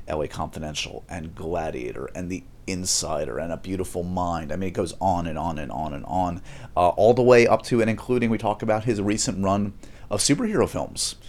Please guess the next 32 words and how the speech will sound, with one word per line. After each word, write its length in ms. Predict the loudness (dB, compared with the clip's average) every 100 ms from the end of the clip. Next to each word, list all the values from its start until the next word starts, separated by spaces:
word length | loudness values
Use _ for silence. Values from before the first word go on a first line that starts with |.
| -18 -12 2
Uh, 480 | 8 8 8 4 0
we 160 | -2 -4
had 240 | 0 -2
to, 160 | -2 -8
I 40 |
had 160 | -8 -8
to 60 |
geek 200 | -10 -6
out 180 | -6 -6 -10
with 160 | -10
him 120 | -8 -6
about 260 | -6 -4
Man 200 | -4 -8
of 60 | -6
Steel 340 | -8 -8 -10
because 280 | -10 -10 -8
I 60 | -6
love 300 | -4 -4 -4
his 460 | -8 -6 -6 -6 -12 -8
opening 440 | -6 -6 -10 -12 -16 -10
sequence 520 | -6 -6 -6 -10 -10 -10
in 120 | -8
that 220 | -6 -6
movie, 400 | -6 -4 -4 -6 -10 -8 -6
his 240 | -6 -6
role 280 | -2 0 0
in 80 | -4
the 80 |
recent 400 | -8 -6 -6 -10
Thor 420 | -12 -2 4 4 4
film, 400 | 2 2 2 -2 -8
his 180 | -8